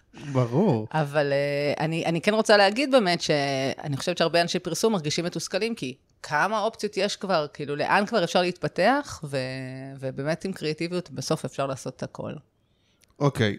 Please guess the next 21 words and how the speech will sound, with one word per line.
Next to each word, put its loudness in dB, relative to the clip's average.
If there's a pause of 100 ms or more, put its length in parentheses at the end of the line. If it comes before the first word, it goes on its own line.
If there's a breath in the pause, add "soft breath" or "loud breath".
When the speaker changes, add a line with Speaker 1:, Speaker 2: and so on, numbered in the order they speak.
Speaker 1:
אז, -2
אה, 2 (580 soft breath)
אז 0
רק 4
נגיד 2
בהתחלה, 6 (480 soft breath)
אה, -4 (880)
עוד 2
קצת 0
הודעות 6
לפני 2
זה, 2
אז -2
נגיד -2
שאנחנו -2
באמת, 0
באמת -2
ב-, 2
בשיא -2
תקופת -4
החגים, 0